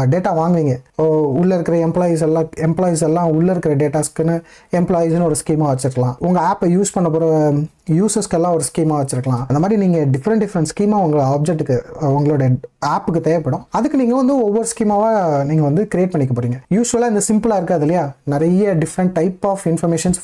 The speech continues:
தேவைப்படும் இல்லையா, நம்ம நெஸ்டடாவும் வாங்க வேண்டியிருக்கும், nested ஆப்ஜெக்டாவும் யூஸ் பண்ண வேண்டியிருக்கும். So, அந்த மாதிரி அட்வான்ஸா இது எப்படி பண்ணலான்றதை பார்க்கலாம். இதுல வந்து நம்ம எக்ஸ்ட்ராவா சில properties add பண்ண போறோம் இல்லையா. So, அதுக்கு comma போட்டுட்டு நான் வந்து ஒரு extra ப்ராப்பர்ட்டிஸை வந்து paste பண்றேன்.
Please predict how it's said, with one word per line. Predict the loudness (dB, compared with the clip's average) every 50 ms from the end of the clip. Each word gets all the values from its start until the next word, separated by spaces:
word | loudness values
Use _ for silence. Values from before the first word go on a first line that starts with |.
| -10 -6 -4
தேவைப்படும் | -2 0 0 0 0 0 2 2
இல்லையா, | 2 2 0 -2 -4 -4 -2
நம்ம | 0 0 2 0 0
நெஸ்டடாவும் | -2 -2 -2 -2 0 0 2 2 2 2 0
வாங்க | 0 0 0 0
வேண்டியிருக்கும், | 2 0 0 0 0 0 0 0 0 0
nested | -2 -2 -2 -2 0 0
ஆப்ஜெக்டாவும் | 0 -2 -2 -2 0 0 0 2 0
யூஸ் | 0 -2 -2
பண்ண | -4 -4 -2
வேண்டியிருக்கும். | -4 -6 -8 -10 -12 -14 _ -20 -20 -12 -6 -4
So, | -2 0
அந்த | 0 0
மாதிரி | 0 0 2 2
அட்வான்ஸா | 2 2 2 0 0 0 0 0
இது | 0 0
எப்படி | 0 0 0 0
பண்ணலான்றதை | 0 0 0 0 0 0 0 0
பார்க்கலாம். | -2 -2 -6 -10 -10 _ -2 -2
இதுல | 0 0 0
வந்து | 0 0 0
நம்ம | 0 0 0 -2
எக்ஸ்ட்ராவா | -2 -4 -4 -2 -2 0 0 -2 -2 -2
சில | -2 -2 -2 -2 -2 -2
properties | -2 -2 -2 -2 -2 -2 -2 -2
add | -4 -4 -2
பண்ண | -2 -2 -2 -2
போறோம் | -4 -6 -4 -2 -2
இல்லையா. | 0 0 0 -2 -4 -6 -10 -8 -4
So, | -2 -2
அதுக்கு | -2 -2 -4 -4 -2
comma | -2 0 0 0 -2
போட்டுட்டு | -2 -4 -2 -2 0 0 0 0 0 0 0
நான் | 0 0 0
வந்து | 0 0 0 0 -2 -4 -8 _ -4 -2 0
ஒரு | 2 2 2 2 2 0 0 0 -2 -4
extra | -6 -4 -4 -4 -2 -2
ப்ராப்பர்ட்டிஸை | -2 -2 -2 -2 -2 0 0 0 0
வந்து | 0 -2 -2
paste | -2 -4 -2 -2 -2
பண்றேன். | -4 -4 -4 -6 -14